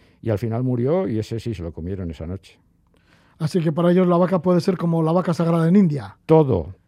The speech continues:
Speaker 1: todo, sí, sí, absolutamente todo. Pero yo creo que hay una relación todavía más estrecha, ¿eh? Porque los niños les ves, eh, acostados con los terneros, duermen con ellos.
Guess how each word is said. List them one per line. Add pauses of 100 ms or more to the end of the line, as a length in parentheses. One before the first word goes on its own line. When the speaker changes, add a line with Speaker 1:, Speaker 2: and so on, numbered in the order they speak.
Speaker 1:
todo, (100)
sí,
sí, (100)
absolutamente
todo.
Pero
yo
creo
que
hay
una
relación
todavía
más
estrecha,
¿eh?
Porque
los
niños (360)
les
ves,
eh,
acostados
con
los
terneros,
duermen
con
ellos.